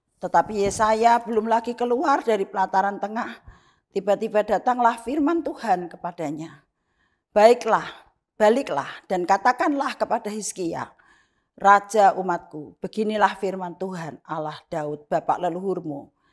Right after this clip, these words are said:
Telah kudengar doamu dan telah kulihat air matamu. Sesungguhnya aku akan menyembuhkan engkau. Pada hari yang ketiga engkau akan pergi ke rumah Tuhan.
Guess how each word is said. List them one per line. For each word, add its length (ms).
Telah 420
kudengar 560
doamu 480
dan 240
telah 320
kulihat 560
air 300
matamu. 580
Sesungguhnya 640
aku 320
akan 320
menyembuhkan 640
engkau. 640
Pada 240
hari 320
yang 160
ketiga 560
engkau 160
akan 320
pergi 400
ke 80
rumah 320
Tuhan. 480